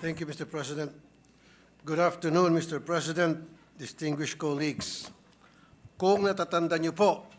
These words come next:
during the budget hearing last year ng Committee on Finance, akin pong tinanong ang mga opisyal ng Bureau of Customs tungkol sa dalawang Bugatti Chiron na nag-viral sa social media dahil pag-alagala ito sa mga kalye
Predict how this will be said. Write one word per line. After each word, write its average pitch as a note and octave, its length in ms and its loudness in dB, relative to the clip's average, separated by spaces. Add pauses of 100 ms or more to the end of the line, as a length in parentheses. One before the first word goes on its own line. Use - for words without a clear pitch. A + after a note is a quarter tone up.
(400)
during E3+ 480 2
the C3 160 -6
budget C#3+ 400 -2
hearing E3+ 400 0
last C3+ 400 -4
year F#3+ 160 6
ng C3 240 -6
Committee D3 320 -4
on B2+ 80 -8
Finance, C#3 800 -2 (400)
akin F3+ 400 0
pong F3+ 160 -4
tinanong E3 400 0
ang D#3 80 -4
mga D#3 80 -2
opisyal D#3+ 400 -4
ng D#3 80 -2
Bureau D#3+ 240 -4
of E3 80 -16
Customs F#3+ 640 -2 (560)
tungkol F3+ 480 -2
sa G3 160 -2
dalawang E3 640 4
Bugatti F3+ 640 0
Chiron F#3 560 0 (400)
na C3+ 80 -4
nag-viral D3+ 560 -2
sa D#3+ 80 -10
social C#3+ 400 -8
media E3+ 480 2 (480)
dahil D3 320 0
pag-alagala D3+ 640 2
ito D3+ 320 -6
sa C#3 160 -10
mga C3+ 240 -6
kalye C#3 720 -4